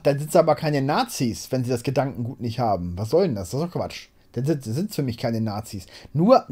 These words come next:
allein deshalb, weil sie aus ganz unterschiedlichen Gründen, eben wie gesagt, teilweise aus Protest, aus Frust, aus Verärgerung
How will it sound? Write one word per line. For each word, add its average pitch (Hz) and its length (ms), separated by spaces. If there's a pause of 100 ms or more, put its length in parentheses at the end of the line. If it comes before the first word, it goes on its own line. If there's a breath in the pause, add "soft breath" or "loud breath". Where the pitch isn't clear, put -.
(160)
allein 160 420
deshalb, 202 560
weil 160 280
sie 202 280
aus - 400 (400 loud breath)
ganz 185 200
unterschiedlichen 180 680
Gründen, 196 600
eben 143 320
wie 151 120
gesagt, 147 300
teilweise 143 420
aus 120 160
Protest, - 580
aus 123 220
Frust, - 400
aus - 180
Verärgerung 147 800